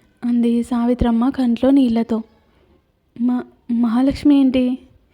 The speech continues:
అని డౌట్గా చూస్తూ చోటు వైపు చూసింది. "తను చెప్పలేదు నాన్న,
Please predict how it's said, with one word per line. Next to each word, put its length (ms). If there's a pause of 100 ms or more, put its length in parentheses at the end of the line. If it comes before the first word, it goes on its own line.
(400)
అని 500
డౌట్గా 420
చూస్తూ 560
చోటు 340
వైపు 280
చూసింది. 580 (640)
"తను 300
చెప్పలేదు 600
నాన్న, 440